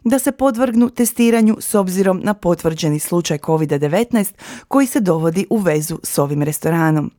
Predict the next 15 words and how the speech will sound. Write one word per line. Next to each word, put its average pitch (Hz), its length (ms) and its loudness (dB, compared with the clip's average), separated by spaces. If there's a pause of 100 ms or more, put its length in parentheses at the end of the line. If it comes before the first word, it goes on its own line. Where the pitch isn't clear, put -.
(680)
Nakon 233 380 2
što 214 180 0
je 151 140 0
jednom 156 280 0
putniku 208 540 0
gradskog 156 480 -4
metroa 190 600 2
dijagnosticiran 185 1000 0
koronavirus, 160 840 0 (440)
tamošnji 254 560 2
dužnosnici 220 840 2
su - 160 -6
također 160 520 -2
pozvali 170 440 0
putnike 214 580 0